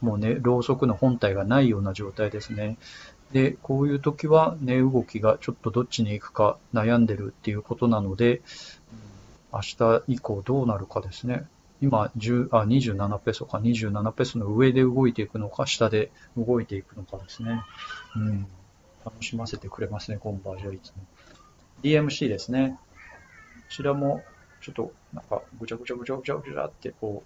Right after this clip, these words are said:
う、まあ、レンジの動きを短い間にしながら、どっちに行くかっていうと、今のところここでぐちゃぐちゃぐちゃで下に落とされて、ぐちゃぐちゃぐちゃってレンジの動き入って下に落とされ、でも、そっからはなんか、なんとなくこう上がって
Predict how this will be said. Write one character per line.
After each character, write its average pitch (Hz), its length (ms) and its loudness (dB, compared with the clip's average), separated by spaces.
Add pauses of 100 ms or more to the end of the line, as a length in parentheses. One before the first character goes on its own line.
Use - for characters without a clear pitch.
(120)
う、 - 40 -4
ま 120 60 0
あ、 104 40 -4
レ 113 180 -4
ン 175 80 2
ジ 170 120 -2
の 180 180 -4
動 175 140 -4
き 190 120 -2
を 135 260 2 (200)
短 131 420 -2
い 135 60 2
間 110 300 0
に 110 160 -4
し - 160 -4
な 135 160 0
が 131 140 0
ら、 135 260 0 (420)
ど 135 100 -10
っ - 80 -14
ち - 140 -4
に 107 180 -2
行 - 100 -14
く - 40 -20
か 127 120 0
っ 123 80 -8
て 120 100 -2
い - 20 -2
う - 20 -14
と、 135 100 -2
今 120 180 0
の 123 80 -4
と 127 100 -8
こ 131 100 -4
ろ 127 40 -6
こ 123 100 -12
こ 131 80 -4
で 135 80 -4
ぐ 120 100 -4
ち 123 80 -4
ゃ - 20 0
ぐ 127 100 -2
ち 131 80 -2
ゃ - 20 0
ぐ 127 120 -4
ち 139 40 -2
ゃ 135 80 0
で 110 240 -4
下 - 240 -6
に 113 80 -4
落 113 140 -6
と 110 80 -12
さ 123 100 -2
れ 113 80 -4
て、 110 100 -8
ぐ 107 120 -8
ち 120 60 -4
ゃ 120 40 0
ぐ 120 100 -4
ち 135 60 -6
ゃ 127 40 -4
ぐ 123 100 -6
ち 131 60 -6
ゃ - 20 -2
っ 123 40 -8
て 107 100 -8
レ 110 120 -6
ン 113 60 -4
ジ 113 100 -10
の 117 100 -4
動 117 100 -4
き 117 120 -12
入 113 100 -6
っ - 40 -10
て 104 100 -10
下 101 220 -8
に 101 80 -10
落 107 120 -12
と 107 100 -10
さ 123 140 -4
れ、 117 220 0 (460)
で 220 80 -2
も、 208 360 -2
そ - 160 -4
っ - 140 -20
か 233 120 0
ら 247 60 2
は 165 120 4
な 120 100 0
ん 117 60 -4
か、 - 240 -2 (640)
な 175 100 -2
ん 202 60 -8
と - 120 -10
な 214 120 -4
く - 140 -14
こ - 220 -4
う - 40 0
上 135 100 0
が 160 120 2
っ 170 40 -14 (300)
て 190 240 -4